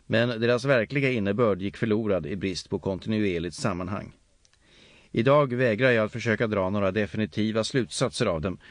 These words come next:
och till och med deras fruktansvärda effekt på mig var en antydan snarare än ett avslöjande. En förfärlig och abnorm konklav,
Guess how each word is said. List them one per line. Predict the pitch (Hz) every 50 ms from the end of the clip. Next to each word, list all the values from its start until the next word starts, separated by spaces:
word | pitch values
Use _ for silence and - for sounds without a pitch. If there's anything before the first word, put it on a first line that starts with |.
| - -
och | - - - _ - 107 107 76
till | - 127 127 131
och | 131
med | 123 110 101
deras | 107 110 113 117 - -
fruktansvärda | - - 143 117 - - 107 104 95 - 117 113 110 120
effekt | 131 123 - - 123 110 - - - -
på | 110 98
mig | 90 92 92 87 87
var | 85 95 90
en | 92 95 -
antydan | - 127 107 92 76 - - - 127 123 117 120 110 101 90 85 78
snarare | - - 117 101 87 87 90 92 98 95
än | 95
ett | 95 98 -
avslöjande. | - - 110 98 82 76 - - 110 98 92 90 82 80 78 - - _ _ _ _ _ _ _ _ _ - - - - - - - - _ - _ -
En | 110 110 120 110
förfärlig | 139 135 117 - 120 110 123 139 139 147 139 131 117
och | 113 110 117
abnorm | 117 113 107 101 104 117 123 120 123
konklav, | - - 127 131 123 - - 117 113 104 85 76 76 80 82